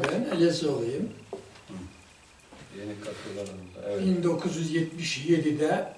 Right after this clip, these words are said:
Speaker 1: dört yıl belediye başkan vekilliği yaptım. İnşaatlarla ilgili eşir neşir olduk.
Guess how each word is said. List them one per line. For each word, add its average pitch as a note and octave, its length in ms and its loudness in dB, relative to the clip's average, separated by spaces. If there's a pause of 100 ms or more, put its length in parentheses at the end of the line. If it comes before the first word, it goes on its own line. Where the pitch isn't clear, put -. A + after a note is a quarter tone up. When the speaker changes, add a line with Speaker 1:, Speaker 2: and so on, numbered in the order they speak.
(680)
Speaker 1:
dört F3 300 2
yıl D#3+ 100 -6 (840)
belediye D#3+ 480 -2
başkan D#3 380 -2
vekilliği C3+ 480 -2
yaptım. F3 500 -6 (1600)
İnşaatlarla E3+ 720 0
ilgili D3+ 520 0
eşir E3 360 2
neşir D#3+ 300 -2
olduk. D#3 560 0